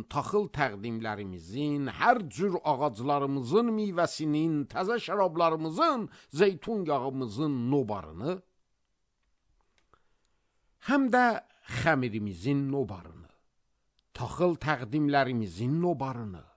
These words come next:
hər cür ağaclarımızın meyvəsinin nobarını, təzə şərablarımızın nobarını və zeytun yağımızın nobarını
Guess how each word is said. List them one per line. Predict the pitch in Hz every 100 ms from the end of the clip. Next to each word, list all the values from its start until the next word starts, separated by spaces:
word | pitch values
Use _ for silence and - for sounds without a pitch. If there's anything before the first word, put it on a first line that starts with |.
| _ _ _ - - _
hər | - 226 180
cür | 127 214 220
ağaclarımızın | 196 190 143 196 202 196 147 202 214
meyvəsinin | 202 202 180 180 - 147 156 214 226
nobarını, | 220 190 185 147 131 87 - _ - - _ _ _ _ _ -
təzə | 123 131 175
şərablarımızın | 180 190 190 175 170 147 117 113 104
nobarını | 98 90 85 80 95 156
və | 123 147 123 _ - - -
zeytun | 143 226 196 202 269 226
yağımızın | 190 165 165 135 160 233 131
nobarını | 95 85 80 80 95 170